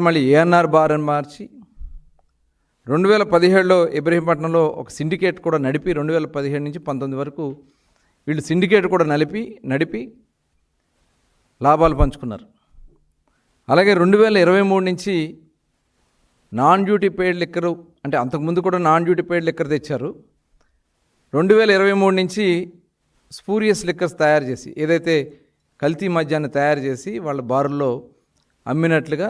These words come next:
జనార్దన్ రావు క్లియర్గా చెప్పాడు. కానీ కూటమి ప్రభుత్వం వచ్చిన తర్వాత నేను ఆపేశాను. కానీ జోగి రమేష్ గారు నాతో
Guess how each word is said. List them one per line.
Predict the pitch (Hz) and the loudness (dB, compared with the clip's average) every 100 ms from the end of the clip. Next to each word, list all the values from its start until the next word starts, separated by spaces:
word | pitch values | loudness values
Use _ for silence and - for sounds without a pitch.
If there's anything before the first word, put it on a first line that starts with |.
| - - | -6 -4
జనార్దన్ | 135 139 127 139 | -2 -2 -4 -8
రావు | 175 170 | -10 -8
క్లియర్గా | 139 135 156 | -6 -4 -6
చెప్పాడు. | 117 - 92 - _ _ - - - - _ _ _ _ _ _ _ _ _ _ | -10 -12 -20 -20 _ _ -20 -20 -20 -20 _ _ _ _ _ _ _ _ _ _
కానీ | 165 180 185 | 0 0 2
కూటమి | 185 202 196 175 | 2 2 0 0
ప్రభుత్వం | 175 165 165 | -2 -2 -4
వచ్చిన | 160 147 156 | -4 -6 -2
తర్వాత | 156 151 175 160 143 | 0 0 0 0 -2
నేను | 131 127 | -4 -4
ఆపేశాను. | 135 143 - 151 220 - _ _ _ _ _ _ _ _ _ _ _ _ _ _ _ _ _ _ _ _ _ _ _ - | -2 -6 -6 -10 -10 -16 _ _ _ _ _ _ _ _ _ _ _ _ _ _ _ _ _ _ _ _ _ _ _ -2
కానీ | 180 196 185 170 - _ 127 | 2 2 0 -4 -12 _ -6
జోగి | 139 175 175 | -2 0 0
రమేష్ | 170 160 139 | -2 -4 -2
గారు | 160 147 139 147 _ _ _ _ _ _ _ _ _ _ _ _ - | 0 0 -2 -10 _ _ _ _ _ _ _ _ _ _ _ _ -8
నాతో | 120 147 | -4 -2